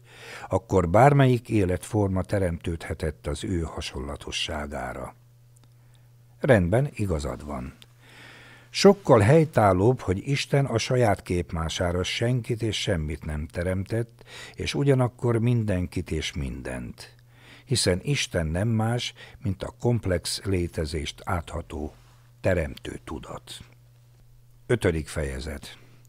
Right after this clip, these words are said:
A hiányzó láncszem. És mi lehet az a bizonyos hiányzó láncszem?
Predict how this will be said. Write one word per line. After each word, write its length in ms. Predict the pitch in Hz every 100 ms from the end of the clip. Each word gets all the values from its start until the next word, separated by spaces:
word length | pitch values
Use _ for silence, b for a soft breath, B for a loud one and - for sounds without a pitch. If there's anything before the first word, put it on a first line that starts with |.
| B B B B B B
A 140 | - 95
hiányzó 560 | 107 156 104 85 67
láncszem. 680 | 69 60 52 - 64 57 55 B B B _ _ _ _ _ _ B B B B B B
És 240 | - 87 -
mi 140 | 160
lehet 320 | 190 156 139
az 220 | - 117 113
a 60 |
bizonyos 500 | 87 113 113 98 82
hiányzó 600 | - 85 73 73 - 67
láncszem? 720 | 76 73 64 - 76 67 65